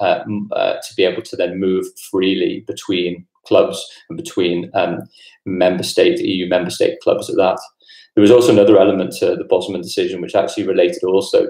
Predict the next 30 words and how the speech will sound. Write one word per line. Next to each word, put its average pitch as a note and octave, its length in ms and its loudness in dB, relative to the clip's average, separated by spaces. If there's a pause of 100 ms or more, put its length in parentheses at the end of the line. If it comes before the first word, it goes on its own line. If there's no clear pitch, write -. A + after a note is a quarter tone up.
(100)
to, F2 360 2
um, F2 360 -6 (320)
quotas. G2 500 2
There F#2 80 6
were F#2+ 120 8
actually, F#2 500 0
um, F2+ 340 -2 (100)
foreign F2 300 2
quotas F#2 440 0
that F#2 120 -2
were F2+ 160 0
in E2+ 60 -8
place - 340 -2
for F2+ 260 2 (400)
uefa F2+ 360 2
competitions. F2 680 -4
You D#2 100 -10
could - 120 -12
sort - 180 -10
of F2 140 -8
have F2+ 220 2
a F2 80 -2
number F2 320 2
of E2 100 -2
foreigners F2+ 520 2
and F2 100 -6
then E2+ 80 -4
assimilated F#2 680 -2
players. F2 360 0
And F2 200 -14